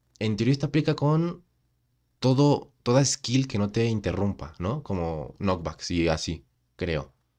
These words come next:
Si no, corríjanme. Si no, lo vemos ya después en el gameplay. Por cierto,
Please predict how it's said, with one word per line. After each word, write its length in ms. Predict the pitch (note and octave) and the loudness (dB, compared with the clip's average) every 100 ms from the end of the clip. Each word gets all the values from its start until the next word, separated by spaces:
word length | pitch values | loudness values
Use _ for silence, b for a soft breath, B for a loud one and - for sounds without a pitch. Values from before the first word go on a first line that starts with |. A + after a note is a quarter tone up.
| _ - | _ -10
Si 160 | - | -2
no, 140 | G2+ G2+ | 0 0
corríjanme. 520 | G2+ F#2+ E2+ D#2 C#2 _ _ _ _ _ | 0 -2 -4 -6 -8 _ _ _ _ _
Si 100 | - | -2
no, 80 | A#2 | 0
lo 60 | D3+ | 2
vemos 280 | A#2+ G2 F2+ | 0 -2 -4
ya 80 | |
después 320 | F2 - D#2+ E2+ | -4 -6 -6 -4
en 60 | |
el 80 | D#2+ | -2
gameplay. 380 | D#2 D#2 D#2 C#2 | -2 -4 -6 -8
Por 160 | - | -4
cierto, 360 | F2+ F2+ C2+ - | -2 -2 -4 -14